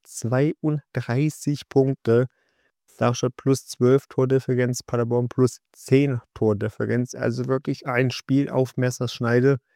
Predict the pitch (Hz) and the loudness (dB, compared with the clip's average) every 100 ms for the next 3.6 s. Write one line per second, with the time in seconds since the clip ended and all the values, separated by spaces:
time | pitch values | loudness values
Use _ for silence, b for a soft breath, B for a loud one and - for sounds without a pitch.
0 | _ _ _ - 123 123 147 147 - - | _ _ _ 2 2 2 0 -2 -2 -4
1 | 131 135 135 143 143 127 120 131 131 - | 0 2 2 -2 0 0 2 2 0 -4
2 | 127 123 160 131 123 160 208 214 127 120 | -6 -6 -4 -4 0 0 0 0 -2 -2
3 | - 120 120 120 135 156 | -4 -2 0 2 0 -2